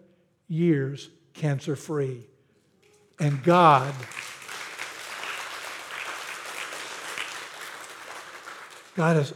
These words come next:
awesomely answered my prayer that I could finish out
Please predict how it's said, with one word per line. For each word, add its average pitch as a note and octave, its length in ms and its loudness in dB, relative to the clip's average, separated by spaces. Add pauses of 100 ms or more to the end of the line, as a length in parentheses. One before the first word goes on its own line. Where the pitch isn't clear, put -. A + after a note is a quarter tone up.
awesomely D#3+ 800 2 (440)
answered C#3 580 -4 (1120)
my B2 140 -4
prayer A#2+ 560 -4 (1600)
that C3+ 120 -2
I C3 100 0
could B2+ 160 -4
finish G3+ 500 0
out D3 360 -2